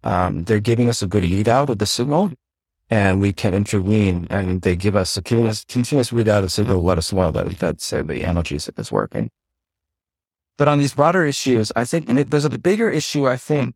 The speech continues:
than in the background, which is that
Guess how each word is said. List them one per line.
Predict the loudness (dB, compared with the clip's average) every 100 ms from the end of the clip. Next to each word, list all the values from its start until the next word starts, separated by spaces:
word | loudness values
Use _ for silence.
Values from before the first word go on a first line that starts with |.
| _
than | -4 0 2 2
in | 2
the | 2
background, | 0 0 -2 -2 0
which | -2 -2 0
is | -2 -2 -12 _ _ _ _ _
that | 0 2 2 0